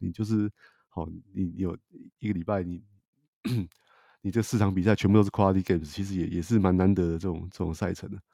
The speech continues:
好，所以直接放在周-，放到周末也没有关系啊。好，你就等-，你等于得到五个 streaming days 里面的四场 quality game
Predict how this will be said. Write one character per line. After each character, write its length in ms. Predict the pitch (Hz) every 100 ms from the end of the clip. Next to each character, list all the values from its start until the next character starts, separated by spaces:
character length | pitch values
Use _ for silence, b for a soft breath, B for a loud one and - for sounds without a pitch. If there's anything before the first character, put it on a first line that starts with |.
| _
好， 120 | 101
所 60 |
以 40 | 113
直 100 | 107
接 60 |
放 120 | 113 120
在 80 |
周-， 160 | 120 113
放 180 | 104 135
到 80 | 120
周 140 | 117
末 180 | 110 104
也 60 | 85
没 100 | 92
有 60 |
关 200 | 82 85
系 180 | 82 90
啊。 80 | 87 _ _ _ _
好， 140 | - 87
你 80 |
就 100 | 87
等-， 160 | 95 92
你 140 | 87 95
等 140 | 92
于 60 | 95
得 120 | 101
到 140 | 110
五 260 | 104 - -
个 80 | 95
streaming 260 | - 107
days 240 | 113 107 90
里 60 |
面 140 | 90 104
的 60 |
四 200 | 87 -
场 140 | 92 82
quality 340 | - 90 85 85
game 200 | 90